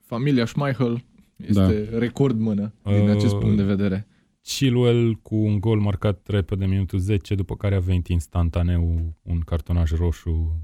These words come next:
Speaker 3: după,
Speaker 2: Care, din
Speaker 3: după
Speaker 2: punctul
Speaker 3: care a
Speaker 2: meu de
Speaker 3: venit
Speaker 2: vedere, nu
Speaker 3: potopul.
Speaker 2: era roșu.
Speaker 3: Cum să nu fie roșu?
Speaker 2: Nu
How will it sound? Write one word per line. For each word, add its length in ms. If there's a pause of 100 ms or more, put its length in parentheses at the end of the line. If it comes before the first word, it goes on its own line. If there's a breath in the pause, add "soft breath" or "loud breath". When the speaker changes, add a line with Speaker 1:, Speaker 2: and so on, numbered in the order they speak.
(140)
Speaker 3:
după, 260
Speaker 2:
Care, 160
din 100
Speaker 3:
după 120
Speaker 2:
punctul 120
Speaker 3:
care 180
a 40
Speaker 2:
meu 120
de 100
Speaker 3:
venit 80
Speaker 2:
vedere, 200
nu 60
Speaker 3:
potopul. 220
Speaker 2:
era 120
roșu. 200
Speaker 3:
Cum 200
să 200
nu 80
fie 240
roșu? 120
Speaker 2:
Nu 80